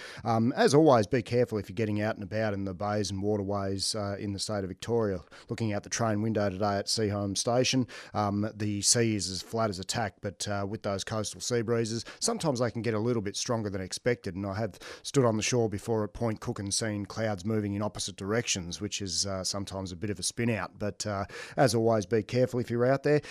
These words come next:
Uh, worth noting too that it is, uh, currently eleven thirty-three A M, so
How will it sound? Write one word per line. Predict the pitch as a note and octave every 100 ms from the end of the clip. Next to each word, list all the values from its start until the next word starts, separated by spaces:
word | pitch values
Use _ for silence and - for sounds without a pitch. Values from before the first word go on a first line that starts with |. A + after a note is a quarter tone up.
| - A2+
Uh, | B2
worth | C3 D#3 -
noting | C3+ B2 B2
too | - F3 G#3+
that | F3+ B2
it | B2
is, | B2 G#2 -
uh, | B2+ A#2+ A#2+ B2
currently | - D#3 D#3 C3 F3 A#3+ E3+
eleven | A#2 B2+ C3 A#2+
thirty-three | - C#3+ B2+ A2+ A2 C3 B2
A | A#2 A2+ A2+
M, | G#2 F#2+
so | - A2